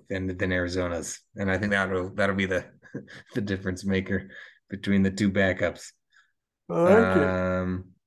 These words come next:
Speaker 1: then we've got the New England Patriots at the Las Vegas Raiders, both kind of fighting. Again, like we said, the, the revenge game here. Man, this one's gonna be fun. Um,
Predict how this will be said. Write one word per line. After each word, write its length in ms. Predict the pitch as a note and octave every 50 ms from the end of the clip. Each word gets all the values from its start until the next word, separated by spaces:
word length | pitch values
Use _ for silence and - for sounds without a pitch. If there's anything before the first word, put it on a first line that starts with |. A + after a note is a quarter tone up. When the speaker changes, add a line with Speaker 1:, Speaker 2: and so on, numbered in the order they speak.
| _ _ _ - - _ _ _ _ _ _ _ _ _ _ _ _ _ _ _ _ _ _ -
Speaker 1:
then 160 | A2+ A#2+ B2+
we've 140 | C#3 C#3 A#2
got 220 | A#2+ A2+ G#2+ G#2
the 120 | - G#2+ G2+
New 200 | G2+ A2+ A#2+ B2
England 400 | B2 B2+ B2+ B2 A#2+ G#2+ G2+ G2
Patriots 520 | - A#2+ B2 A#2+ - - B2 A#2 - - _
at 360 | - G#2+ A2 A#2+ B2 - - -
the 160 | A2 G#2 G#2
Las 260 | G#2 G#2 G2+ F#2+ G2
Vegas 640 | F#2+ F#2+ F#2+ G#2+ A2 A2 A2+ A#2+ A2+ - - - _ _
Raiders, 640 | - G2+ G2+ G2+ G2 A2 A#2 B2 C#3 D#3 E3+ F3+ F#3
both 300 | - - A#2 A2+ A#2 -
kind 160 | - C3 A#2+
of 80 | A#2 A2+ - - _ -
fighting. 340 | A#2+ A#2 A#2 C3 D3+ D#3+
Again, 280 | C#3 A#2 G#2 B2 C3 C#3
like 160 | B2 A#2 A#2+
we 60 | A#2+
said, 360 | A2 - - B2 B2+ C#3 C#3 B2+
the, 180 | A#2 G#2+ G2+ F#2+
the 140 | G#2+ G#2 G2
revenge 640 | F#2+ G2 G2+ G2+ F#2+ G2 G#2+ A2+ B2+ C3+ C3+ C3+
game 320 | C#3 C#3+ C#3+ D3 D3 D3 C#3
here. 540 | B2 B2+ B2 B2+ C3+ C#3+ D#3 E3 E3 - - - - - - - - - - - - - _ _ _ _ _ _ _ - -
Man, 720 | F#2+ G2+ G2+ A#2 C#3 D#3+ E3+ E3+ C#3+ G#2 F2 E2 D#2 - - - - _ _ _ _ _ _ _ _ _ _ _ _ _ _ _ _ _ _ _ _ _ -
this 220 | A#2 A2 A#2 -
one's 220 | G3 F3+ D3+ C3+
gonna 200 | B2 C#3 B2+ B2
be 140 | A#2 A2+ A2
fun. 540 | G2+ - A#2 A#2+ C3+ C#3 A#2 F#2+ F2 - - _ _ _ -
Um, 920 | - A2 G#2+ G#2+ G#2+ G#2 G#2 G#2 G2+ G2+ G2+ G2+ G2 G2+ G2 F#2+ G2 G2